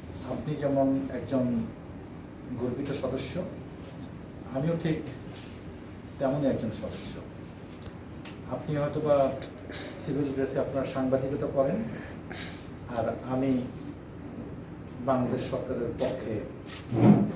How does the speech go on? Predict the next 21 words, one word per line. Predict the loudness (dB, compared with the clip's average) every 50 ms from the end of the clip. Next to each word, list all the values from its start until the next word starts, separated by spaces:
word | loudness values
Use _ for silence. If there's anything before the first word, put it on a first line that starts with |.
| -4 -6 -6 -4
শান্তি | -2 0 2 4 6 6 6 6
শৃঙ্খলা | 4 0 -2 -2 -2 0 0 2
যা | 4 4 4
বা | 6 6 4
জননিরাপত্তা | 4 4 4 4 6 6 6 6 4 4 2 0 -2 -2 -2 -2 -2 -2
সংক্রান্ত | 0 -2 -2 -2 -2 -4 -4 -4 -4 2
বিষয়ে | 6 6 6 6 6 2 0
আমি | 0 2
কাজ | 2 4 4 4 2 2
করি। | 2 2 2 0 -2 -8 -10 -10 -10 -10 -8 -8 -10 -10 -10 -12 -10 -8 -8 -8 -8 -10 -10 -10 -8 -6 -6 -6 -6 -6 -8 -10 -12 -12 -10 -10 -8 -4 -2
দুজনের | 0 0 4 4 6 6 6 4 4 2 -2 -4 -4 -4 -4 -2 2 4
বা | 4 6 6 6 4 2 0 -2
দু | -2
গ্রুপের | -2 0 2 2 4 4 6 6 6 4 2 -2 -6 -10 -10 -10 -10 -10 -8 -2 2
দুরকম | 4 4 6 6 4 4 2 2
কাজ | 2 2 2 2 2 0
হলেও | 2 2 2 2 2 0 -2 -6 -8 -10 -12 -12 -12 -12 -12 -12 -10 -10 -8 -8 -6 -6 -6 -6 -8 -10 -12 -12 -12 -12 -12 -12 -12 -10 -8 -6 -6 -6 -4
আমরা | -2 2 4 4 4
কিন্তু | 4 2 0 0 0 2
লক্ষ্য | 4 4 2 2 2 2 2 2 2 2 0
একটি, | -2 -4 -4 -4 -2 0